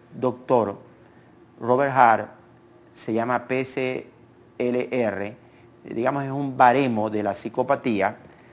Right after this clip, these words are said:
en el cual con varios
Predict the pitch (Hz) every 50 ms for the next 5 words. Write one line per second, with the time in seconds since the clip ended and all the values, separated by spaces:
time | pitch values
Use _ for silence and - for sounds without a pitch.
0 | - - - - - - - - - - - - - - - 120 120 120 120 117
1 | 117 - 127 123 123 120 - - - _ _ _ _ _ _ _ _ - - 120
2 | - - - - 113 110 104 98 98 92 - - - 95 101 104 104 104 107 107
3 | 110 107 104 98 - -